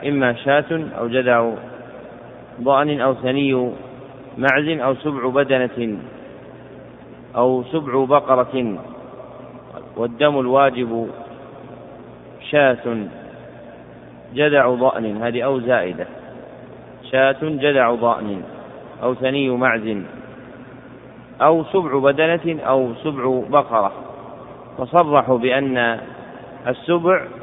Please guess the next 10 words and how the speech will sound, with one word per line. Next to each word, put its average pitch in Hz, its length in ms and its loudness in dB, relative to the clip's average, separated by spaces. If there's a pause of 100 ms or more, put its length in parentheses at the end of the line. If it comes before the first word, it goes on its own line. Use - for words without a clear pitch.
(240)
ينزل 139 480 2
منزلة 127 880 4 (880)
الشاة 139 400 4
في 123 440 -2
الدم 135 280 0
الواجب، 131 500 6
فمن 139 200 0
وجب 151 280 2
عليه 123 520 2 (680)
دم 131 440 4